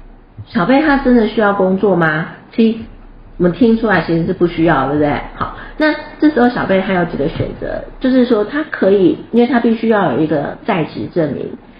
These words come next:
那他可以去一般的，呃，公司去上班，或者是如果小贝他有认识的朋友，是不是也可以带小，呃，他朋友的公司里面担任一个，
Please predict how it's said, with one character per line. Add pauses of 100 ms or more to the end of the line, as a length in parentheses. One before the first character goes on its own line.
(100)
那
他
可
以
去 (400)
一
般
的， (460)
呃， (180)
公
司
去
上
班， (220)
或
者
是 (240)
如
果
小
贝
他
有
认
识
的
朋
友， (420)
是
不
是
也
可
以
带
小， (180)
呃，
他
朋
友 (480)
的
公
司
里
面 (420)
担
任
一
个，